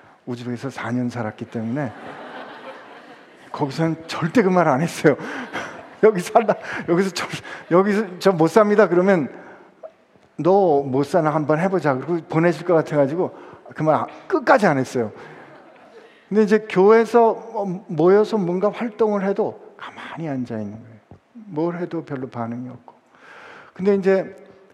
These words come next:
그 이제 선교사님 사모님이 저보고 가정 방문을 좀 가달래요. "당신이 그래도 의사지 않냐? 에이치아이브이 에이즈 걸린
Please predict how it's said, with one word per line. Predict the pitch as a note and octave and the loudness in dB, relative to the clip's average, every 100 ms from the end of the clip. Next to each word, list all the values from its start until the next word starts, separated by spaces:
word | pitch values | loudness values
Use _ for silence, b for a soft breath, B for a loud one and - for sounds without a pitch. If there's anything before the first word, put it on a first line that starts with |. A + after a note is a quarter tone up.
| _ _ _ | _ _ _
그 | D#3+ D3+ - - | -10 -10 -16 -12
이제 | C3+ - | -8 -8
선교사님 | - G3+ G3 F#3 F3+ E3+ | -6 -2 0 0 -2 -2
사모님이 | - A3+ G#3 D#3+ A#2+ B2 B2+ G2+ G2+ - _ _ _ _ _ _ _ _ _ _ - B2+ _ _ _ | -2 0 0 0 0 -2 -4 -6 -12 -20 _ _ _ _ _ _ _ _ _ _ -20 -20 _ _ _
저보고 | - C#3+ D3 C#3 B2+ - - - | -6 -4 -2 -4 -6 -10 -20 -8
가정 | C#3 D#3 D3 | -4 -2 0
방문을 | B2+ A#2 A2 | -2 -2 -4
좀 | G#2 G#2+ | -8 -12
가달래요. | - G#2 G#2+ G#2 G2+ G#2+ A2 b b - | -12 -12 -10 -10 -10 -12 -18 b b -12
"당신이 | B2 B2 C#3+ | -8 -6 -6
그래도 | B2 A#2+ A#2 A#2+ A2+ _ - | -6 -6 -6 -10 -12 _ -10
의사지 | C3 C3+ B2 A#2+ | -8 -6 -6 -6
않냐? | G#2 G2 G2+ F#2+ _ _ b b b b _ E3 _ F#3+ F3 F#3+ _ _ _ C#3+ | -8 -10 -14 -18 _ _ b b b b _ _ _ -20 _ _ _ _ _ -8
에이치아이브이 | B2+ B2 C#3+ B2+ A#2+ B2+ | -8 -4 -2 -2 -2 -6
에이즈 | B2 C3 C3 B2+ | -4 -6 -6 -10
걸린 | A2+ A2 A#2+ G#2+ | -10 -8 -6 -8